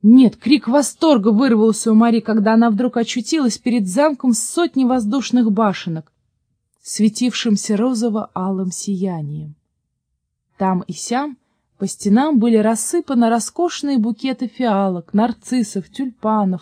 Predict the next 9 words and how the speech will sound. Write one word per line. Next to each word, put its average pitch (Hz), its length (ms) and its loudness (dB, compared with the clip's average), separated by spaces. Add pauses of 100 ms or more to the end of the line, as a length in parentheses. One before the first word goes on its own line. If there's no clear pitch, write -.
левкоев, 220 640 -2 (420)
которые 240 460 2
оттеняли 233 720 4
ослепительную, 247 960 0
отливающую 233 920 0
алым 202 280 2
светом 214 500 0
белизну 190 460 0
фона. 165 500 -6